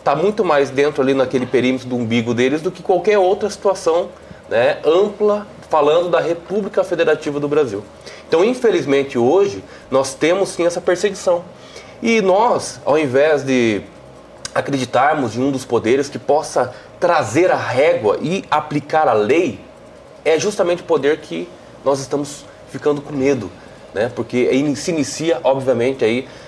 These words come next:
é, numa ditadura da toga. O poder judiciário. O poder judiciário hoje, infelizmente, não nos dá segurança.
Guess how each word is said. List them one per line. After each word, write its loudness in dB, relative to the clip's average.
é, 2
numa 0
ditadura 0
da 2
toga. 0
O -16
poder 0
judiciário. -2
O -8
poder 2
judiciário -2
hoje, 0
infelizmente, -2
não 2
nos 0
dá 0
segurança. -2